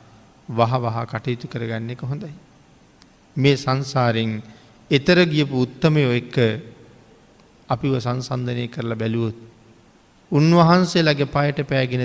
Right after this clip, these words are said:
දූවිලි මාත්‍රයක්වත් අපි වටින්නේ නැහැ. මේ සසරින් එතර යන්න වීරිය වඩලා තියෙන හැටි.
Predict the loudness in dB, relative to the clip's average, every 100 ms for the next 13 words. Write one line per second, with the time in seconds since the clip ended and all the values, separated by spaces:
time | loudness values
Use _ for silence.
0 | -2 0 2 4 2 2 0 -2 -4 -4
1 | -4 -4 -4 -4 -6 -20 -20 -20 _ _
2 | _ -10 -8 -6 -6 -6 -8 -8 -10 -14
3 | -18 -20 _ _ _ _ _ _ _ _
4 | _ _ _ _ -2 -2 -2 -4 -4 -6
5 | -6 -6 -4 -4 -4 -6 -4 -2 -2 -4
6 | -6 -8 -8 -10 -10 -12 -14 -18